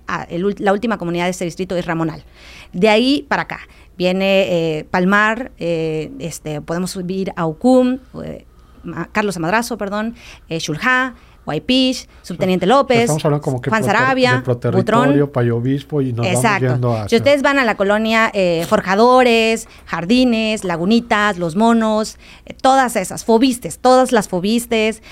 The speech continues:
Speaker 1: Fidel Velázquez, la colonia Solidaridad, donde está la, la sección trescientos siete, que es la sección más importante,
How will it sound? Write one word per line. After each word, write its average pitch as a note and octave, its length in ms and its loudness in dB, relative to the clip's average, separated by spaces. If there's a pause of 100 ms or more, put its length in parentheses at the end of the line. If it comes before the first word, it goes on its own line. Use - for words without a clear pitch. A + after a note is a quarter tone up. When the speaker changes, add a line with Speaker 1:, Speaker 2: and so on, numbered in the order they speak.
(140)
Speaker 1:
Fidel G#3+ 240 4
Velázquez, G#3 760 -2 (220)
la F#3 180 -2
colonia G3 600 2
Solidaridad, A3+ 800 2
donde B3+ 260 2
está B3 160 -2
la, F4 300 2
la G#3 260 0
sección A#3+ 360 -4
trescientos A3+ 380 -4
siete, A3+ 220 -4
que A3 220 -4
es F#3+ 100 -8
la F#3 320 -6
sección G3 400 -6
más G#3+ 340 0
importante, G#3+ 600 -4